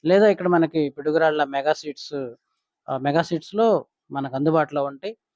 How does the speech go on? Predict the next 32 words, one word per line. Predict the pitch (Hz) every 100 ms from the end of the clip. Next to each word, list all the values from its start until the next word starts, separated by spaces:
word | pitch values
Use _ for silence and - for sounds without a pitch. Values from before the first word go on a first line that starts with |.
| _ _ _
మీరు | 143 139 123 107 107 _ _ _
అడ్రస్ | 120 147 151
పెట్టి | 156 151
పేమెంట్ | 160 151 151 147
చేసినా | - 180
మనం | 165
పంపిస్తాం, | 135 131 131 - - 151 196 156
ఇబ్బంది | 131 147 139
లేదు. | 147 247 - _ -
కానీ | 202 202
ఇవి |
మీరు | 196 185
పెట్టుకోండి. | 151 160 - 190 170 120 _
పెట్టుకుంటే | 147 - 190 185 214 262 _ _ _ 165
చాలా | 170 185 190
వరకు | 190 185
మనం | 196 185 160 151 156 _ _ _ _ _ _ -
ఈ | 147
రసం | 151 - 202
పీల్చు | 196 165 165
పురుగులు | 170 165 160
మందులు | 143 147 170 175
తగ్గుతాయి, | 180 170 160 240 233 _ _ _
పక్క | 185 185
పొలంలో | 190 196 196 196
మన | 180 170
కాడ | 165 170
కూడా | 160 160
రాకుండా | 156 147 156 156
ఉంటాయి. | 151 151 254 _ _ _ _ _ -
చేను | 180 180
కూడా | 185